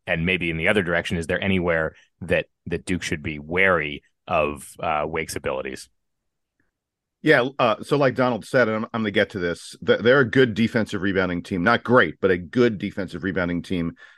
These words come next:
Speaker 2: and that could be a real key to this game. I-, in terms of their actual ranking in Ken Pomeroy and the advanced statistics, they're considered the number ninety-five team in the country, uh, which is not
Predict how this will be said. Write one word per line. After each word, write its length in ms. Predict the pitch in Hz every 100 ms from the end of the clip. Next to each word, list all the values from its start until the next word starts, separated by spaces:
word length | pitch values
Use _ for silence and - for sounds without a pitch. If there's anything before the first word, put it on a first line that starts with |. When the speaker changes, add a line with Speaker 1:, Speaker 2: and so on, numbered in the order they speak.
| _ 104
Speaker 2:
and 160 | 101
that 160 | 104 -
could 120 | 120
be 120 | 107
a 60 | 95
real 320 | 92 95 87
key 260 | - 104 82
to 80 |
this 240 | 82 85 -
game. 340 | 95 90 78 - - - _ -
I-, 60 |
in 120 | - 123
terms 300 | 165 156 143
of 100 | 123
their 340 | 123 117 117
actual 360 | 120 123 131 117
ranking 420 | 113 113 120 113
in 140 | 107
Ken 240 | - 110 104
Pomeroy 480 | 101 104 101 98
and 100 | 95
the 80 | 92
advanced 360 | 87 101 92 -
statistics, 600 | 90 - 101 104 - - - - - _ -
they're 120 | 113
considered 300 | 131 147 135
the 60 | 120
number 240 | 127 120
ninety-five 920 | 104 104 117 127 123 127 113 120 113
team 240 | - 131 127
in 160 | 113
the 60 | 113
country, 420 | 123 127 147 208 _ _ _ _ _ _ -
uh, 160 | 87
which 220 | 85 104
is 360 | 117 101 - - _ _ _ _ _ -
not 240 | 117 123